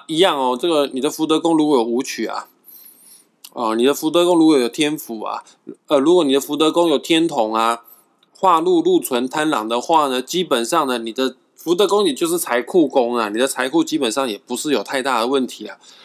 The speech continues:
唯一比较有问题的可能是贪狼了，因为贪狼企图欲望真的是太大了，狼性比较重啦，它会让你赚到的钱哦，你可能会做一些比较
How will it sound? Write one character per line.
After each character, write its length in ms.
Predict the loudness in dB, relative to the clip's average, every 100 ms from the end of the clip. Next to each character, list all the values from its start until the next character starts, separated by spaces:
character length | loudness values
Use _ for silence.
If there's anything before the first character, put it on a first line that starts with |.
| -20 -20 -2
唯 200 | 2 2
一 140 | 0
比 80 | 2
较 80 | 4
有 80 |
问 120 | 4 0
题 140 | -2
的 80 | -2
可 60 |
能 100 | -2
是 80 | -4
贪 240 | -4 -4 -2
狼 240 | -4 -4
了， 60 | -4
因 80 |
为 40 | -4
贪 200 | -2 -2
狼 120 | -2
企 160 | -4 -4
图 160 | -2
欲 60 | 0
望 140 | 0
真 120 | -2
的 60 | -6
是 160 | -8 -12
太 180 | -6 -4
大 220 | -2 -2
了， 120 | -2
狼 240 | -2 -4 -4
性 220 | -2 -2
比 80 | 0
较 180 | 0 0
重 240 | 0 0
啦， 200 | -4 -8 -18 _ _ _ _ _ _ _ _ -18 -2
它 100 | 2
会 200 | 4 4
让 200 | 0 0
你 120 | -2
赚 200 | 0 0
到 160 | 0
的 120 | 0 -2
钱 280 | -4 -8
哦， 120 | -4 -2
你 120 | -2
可 140 | -2
能 160 | -4 -2
会 160 | -2
做 260 | 0 0 0
一 40 |
些 120 | 0 -2
比 140 | -2
较 260 | 0 0